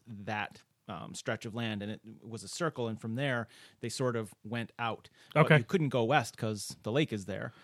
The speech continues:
Speaker 2: Yeah, that would be difficult.
Speaker 1: Yeah, so the layout of all the roads from that section, um, is kinda weird.
Speaker 2: Yeah.
Speaker 1: So I've always chalked it up to that.
Speaker 2: Yeah, it's, it's an, it's an interesting city to go around, and I, I love, I love exploring Buffalo right now. It's, it's a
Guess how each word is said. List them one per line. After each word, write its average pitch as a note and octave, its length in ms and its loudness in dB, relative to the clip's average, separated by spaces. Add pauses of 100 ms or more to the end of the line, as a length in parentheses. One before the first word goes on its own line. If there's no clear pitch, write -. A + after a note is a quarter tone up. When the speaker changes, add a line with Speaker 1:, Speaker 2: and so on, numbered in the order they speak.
(180)
Speaker 2:
Yeah, C#3+ 140 10
that C3+ 80 12
would D3 80 12
be C#3 60 8
difficult. A2 540 4
Speaker 1:
Yeah, C3+ 320 4
so C3+ 480 2 (120)
the B2+ 420 -4
layout C3 520 2
of A2+ 120 -2
all A#2+ 140 4
the A2+ 100 0
roads C3 520 0 (100)
from C#3 400 2
that C3 260 0
section, D#3+ 540 -2 (200)
um, A2+ 260 0
is A2+ 120 -2
kinda B2 280 -2
weird. - 360 -6 (440)
Speaker 2:
Yeah. B3+ 300 4 (180)
Speaker 1:
So A#2 360 4
I've A#2 160 4
always A#2+ 200 6
chalked G#2+ 240 -2
it - 60 -6
up F#2+ 100 -8
to G#2+ 100 -10
that. G#2+ 260 -4 (280)
Speaker 2:
Yeah, F#3 160 6
it's, C#3+ 200 6
it's D3+ 220 4
an, C#3 180 6
it's D3+ 160 6
an C#3 80 6
interesting E3+ 480 10
city D3 340 8
to C3+ 440 10
go C#3+ 180 12
around, B2 300 10
and A#2+ 220 6
I, E3+ 120 12
I E3 140 12
love, B2+ 480 12 (180)
I C#3+ 100 12
love D3 180 12
exploring A#2 400 4
Buffalo G#2+ 320 0
right G2 220 0
now. G2+ 200 -2
It's, G#2 420 2
it's C3 200 6
a A2 220 4